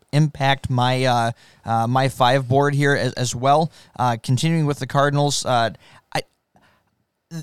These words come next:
I, I'll go with the d-, uh, I'll believe 'em. Since you're doing the skeptical, I'll do the, I'm taking 'em at their word that they wanna keep Goldschmidt, they wanna keep Arenado. That's part of their core, uh,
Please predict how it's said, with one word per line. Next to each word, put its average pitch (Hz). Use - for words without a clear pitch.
I, 170
I'll 190
go 214
with 202
the 165
d-, 131
uh, 127
I'll 156
believe 139
'em. 120
Since 135
you're 165
doing 165
the 147
skeptical, 165
I'll 160
do 156
the, 147
I'm 135
taking 156
'em 143
at 139
their 131
word 135
that 123
they 135
wanna 151
keep 156
Goldschmidt, 151
they 139
wanna 147
keep 156
Arenado. 147
That's 147
part 160
of 156
their 139
core, 147
uh, 123